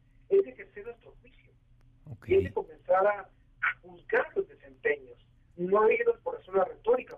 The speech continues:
Speaker 1: porque al final de, de cuentas, si no es por los valores, los principios, lo único que vamos a acabar teniendo es alguien que sepa más o menos representarlos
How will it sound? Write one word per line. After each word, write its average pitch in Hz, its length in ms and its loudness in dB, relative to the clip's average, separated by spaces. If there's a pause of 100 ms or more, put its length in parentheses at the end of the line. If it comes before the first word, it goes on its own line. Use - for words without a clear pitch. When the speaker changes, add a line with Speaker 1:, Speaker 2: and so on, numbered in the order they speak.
Speaker 1:
porque - 460 -4 (380)
al - 120 -2
final 494 320 -2
de, 392 240 -4
de - 80 -12
cuentas, 427 380 -20
si - 80 -20
no 453 80 -10
es - 100 -20
por - 160 -4
los - 80 -20
valores, 151 460 -10
los - 120 -20
principios, - 580 -14 (500)
lo 190 100 2
único 247 220 0
que - 120 -4
vamos - 280 -6
a - 40 -20
acabar - 300 -12
teniendo - 360 -12
es - 80 -20
alguien - 240 -20
que - 100 -18 (120)
sepa 175 480 0 (320)
más 180 180 -2
o 202 60 0
menos 185 260 -12
representarlos - 720 -6